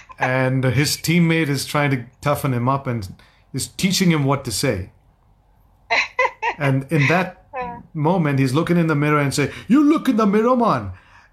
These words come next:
Speaker 1: and tell somebody that I'm mean,
Speaker 2: <laughs>
Speaker 1: I'm badass,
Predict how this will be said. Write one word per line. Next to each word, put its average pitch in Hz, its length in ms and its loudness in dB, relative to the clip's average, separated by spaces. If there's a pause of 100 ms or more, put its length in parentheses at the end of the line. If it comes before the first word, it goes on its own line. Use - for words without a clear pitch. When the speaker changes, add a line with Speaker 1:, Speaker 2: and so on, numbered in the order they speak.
(100)
Speaker 1:
and 160 200 -2
tell 247 220 2
somebody 175 560 2 (280)
that 170 200 0
I'm 226 320 2
mean, 196 560 4 (200)
Speaker 2:
<laughs> 196 300 -2
Speaker 1:
I'm 208 220 0
badass, 196 760 -2